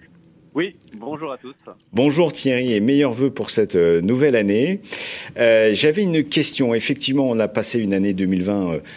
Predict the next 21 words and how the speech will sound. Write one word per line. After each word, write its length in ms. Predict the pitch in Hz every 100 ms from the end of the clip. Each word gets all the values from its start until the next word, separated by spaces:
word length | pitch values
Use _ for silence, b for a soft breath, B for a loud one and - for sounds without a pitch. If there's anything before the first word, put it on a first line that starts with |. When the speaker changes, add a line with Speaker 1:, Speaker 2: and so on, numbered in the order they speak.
| B -
Speaker 2:
assez 320 | - 113 104
compliquée, 440 | - 98 101 -
mais 120 | 98
finalement, 580 | 90 117 101 101 110 104
le 60 | 92
secteur 340 | - 98 113
immobilier 360 | 95 92 95 104
s'en 140 | 87 85
est 60 |
plutôt 220 | - -
bien 140 | 123 127
sorti. 460 | - 101 - 151 185 B -
Comment 360 | - 156 185 175
en 20 |
Lorraine 480 | 151 139 113 127 160
et 200 | - 98
comment, 500 | - 131 135 139 113
euh, 80 | 98
le 160 | 101
groupe 240 | 98 131 107
Bénédicte, 640 | 113 135 113 123 165 -